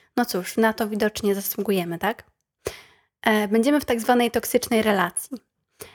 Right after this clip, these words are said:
Ale czasami zdarza się tak, że to ta druga osoba jest potrzebna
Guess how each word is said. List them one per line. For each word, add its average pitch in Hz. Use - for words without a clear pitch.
Ale 214
czasami 247
zdarza 220
się 220
tak, 170
że 220
to 233
ta 247
druga 247
osoba 190
jest 220
potrzebna 202